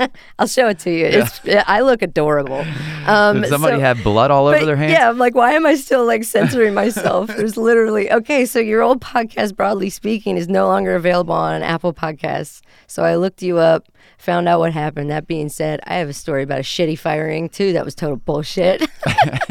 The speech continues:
Speaker 1: It wasn't announced nationally, but it was still pretty awkward. I'm like, "Yeah, exactly." Um, I was a medical assistant before I became a pharmacy technician. Ooh, my sister's in this business.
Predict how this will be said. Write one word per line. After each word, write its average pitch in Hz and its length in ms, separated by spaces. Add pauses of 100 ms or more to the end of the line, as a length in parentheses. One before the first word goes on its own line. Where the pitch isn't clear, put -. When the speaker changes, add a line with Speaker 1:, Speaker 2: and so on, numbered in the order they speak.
(600)
Speaker 1:
It 220 100
wasn't 233 320
announced 214 340
nationally, 190 720
but 175 200
it 196 100
was 175 180
still 202 280
pretty 180 300
awkward. 170 540
I'm 151 120
like, 147 220
"Yeah, 139 360
exactly." 139 560 (500)
Um, 156 560 (840)
I 160 120
was 185 120
a 202 60
medical 202 460
assistant 160 580
before 160 340
I 160 80
became 156 360
a 147 40
pharmacy 147 500
technician. 143 680 (380)
Ooh, 147 140
my 139 100
sister's 139 460
in 131 120
this 131 140
business. 139 680